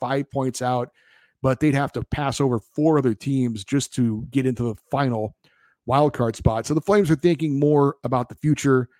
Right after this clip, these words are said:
I think it's probably for the best for them, and, uh, they're getting some nice, nice assets, they hope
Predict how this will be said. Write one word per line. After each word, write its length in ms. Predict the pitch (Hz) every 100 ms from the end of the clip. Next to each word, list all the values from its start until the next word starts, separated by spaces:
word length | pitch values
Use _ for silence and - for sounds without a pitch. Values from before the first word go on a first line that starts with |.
| _ -
I 60 |
think 200 | 117 135
it's 120 | 120 -
probably 420 | 131 127 127 120
for 140 | -
the 80 | 117
best 280 | 120 123 -
for 100 | 120
them, 340 | 117 113 113 -
and, 340 | 117 110 110
uh, 200 | 113 107
they're 160 | 110 113
getting 220 | 120 113
some 160 | 110 110
nice, 260 | 110 113 -
nice 400 | 131 117 135 - -
assets, 420 | 135 143 - 117
they 140 | - 117
hope 280 | 113 127